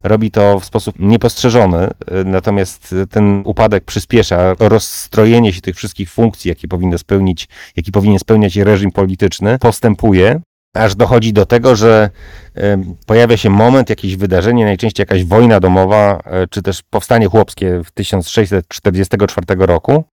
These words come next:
po którym następuje chaos międzydynastyczny, to znaczy rozbicie jakieś dzielnicowe, czy rozbicie na komp-, kompletne rozbicie polityczne, upadek cywilizacyjny polegający na tym, że upada produkcja żywności,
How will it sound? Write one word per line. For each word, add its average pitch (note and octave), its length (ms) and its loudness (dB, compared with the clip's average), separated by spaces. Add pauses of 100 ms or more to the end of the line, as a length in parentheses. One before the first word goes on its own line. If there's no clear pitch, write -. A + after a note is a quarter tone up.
(400)
po C3 100 2
którym C#3 340 2
następuje B2 1000 2
chaos C3+ 440 0
międzydynastyczny, G2 880 -6
to A#2+ 140 -2
znaczy A2 440 2
rozbicie G#2+ 480 0
jakieś G2+ 280 0
dzielnicowe, G2+ 640 2
czy G#2 120 -4
rozbicie G2+ 500 -2
na F#2 380 0
komp-, - 280 -4
kompletne B2 380 0
rozbicie G#2+ 380 -4
polityczne, G2 640 -2 (220)
upadek A#2 420 2
cywilizacyjny G2+ 800 -4
polegający G2 520 -2
na G2 140 2
tym, F#2+ 160 -4
że F2+ 400 0 (280)
upada G2+ 400 0
produkcja G#2+ 460 0
żywności, A2+ 600 0